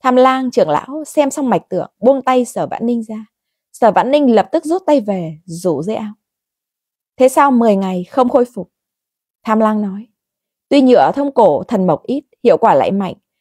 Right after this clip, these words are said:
ngươi muốn khôi phục có lẽ cần một thời gian dài. Sở Vãn Ninh thuận miệng hỏi,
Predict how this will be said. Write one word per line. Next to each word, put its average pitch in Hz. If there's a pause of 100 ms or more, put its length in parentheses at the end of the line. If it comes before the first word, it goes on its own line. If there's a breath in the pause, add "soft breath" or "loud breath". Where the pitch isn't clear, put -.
(160)
ngươi 262
muốn 269
khôi 320
phục 208
có 277
lẽ 277
cần 214
một 170
thời 180
gian 220
dài. 175 (720)
Sở 190
Vãn 262
Ninh 277
thuận 247
miệng 190
hỏi, 185